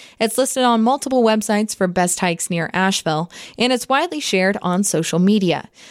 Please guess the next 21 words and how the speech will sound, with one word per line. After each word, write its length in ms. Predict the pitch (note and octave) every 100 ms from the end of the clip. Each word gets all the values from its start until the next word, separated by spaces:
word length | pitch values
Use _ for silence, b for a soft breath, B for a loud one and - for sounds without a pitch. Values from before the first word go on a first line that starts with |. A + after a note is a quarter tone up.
| B
The 100 | -
half-mile 480 | F#3+ F#3+ G3 F#3+ F3
climb 400 | - G3 G3 G#3
on 160 | - F3
a 60 |
steady 420 | F3 - G#3+ G3+
incline 600 | F#3+ G3 - F#3+ F#3 A3+ A3+
leads 320 | G3+ G3 -
to 100 | G3
a 80 | F3+
stunning 400 | - C4+ C4+ B3+
panoramic 560 | G#3+ G3+ F#3 F3+ E3
view 380 | F3+ G3 A3 A#3
of 160 | - E3+
the 80 |
mountains 480 | F3 G3 G3 G#3+ G3+
in 280 | - F3+ F#3
North 220 | A3+ D4+
Carolina 540 | - G3+ G3 F3 F#3+ A3+
and 260 | E3+ E3+
Tennessee, 680 | - - D#3 - G#3+ F#3 -